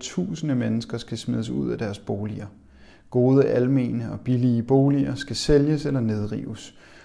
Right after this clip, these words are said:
og lovgivningen baner vejen for en voldsom privatisering, som får spekulanterne til at gnide sig i hænderne.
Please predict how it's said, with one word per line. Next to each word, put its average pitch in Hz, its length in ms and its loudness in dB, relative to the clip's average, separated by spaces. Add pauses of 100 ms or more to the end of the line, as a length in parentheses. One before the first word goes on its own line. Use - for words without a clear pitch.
(140)
og 160 100 2
lovgivningen 135 680 2
baner 120 340 2
vejen 117 400 -4
for - 140 -8
en 104 240 -4
voldsom 123 540 2
privatisering, 123 1000 -2 (220)
som 139 220 -6
får 139 140 -4
spekulanterne 139 800 -4
til 139 160 -6
at 113 140 -4
gnide 104 420 -2
sig 113 220 -6
i 101 60 -6
hænderne. 101 480 -10